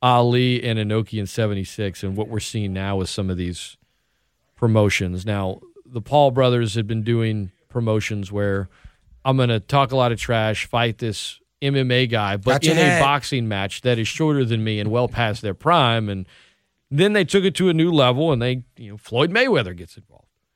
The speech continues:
Speaker 1: Um, uh, Jay, listener, emails. I think he's got a good point here, Norm. He says,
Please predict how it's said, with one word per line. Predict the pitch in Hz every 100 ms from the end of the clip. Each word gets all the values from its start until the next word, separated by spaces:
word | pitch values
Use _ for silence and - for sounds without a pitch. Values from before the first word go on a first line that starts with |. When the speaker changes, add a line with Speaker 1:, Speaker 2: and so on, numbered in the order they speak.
| _ _ _ -
Speaker 1:
Um, | 117 117 101 87 87 _ _ _ _ _ _ _ _ _ _ - _ _ _ _ _ _ - -
uh, | - - _ 139
Jay, | 123 165 175 151
listener, | 156 147 143 135
emails. | 143 135 120 113 113 - -
I | _ _ _ _
think | 190
he's | 196
got | 185
a | 139
good | 113
point | - 123
here, | 101
Norm. | 92 92
He | 95
says, | - 107 95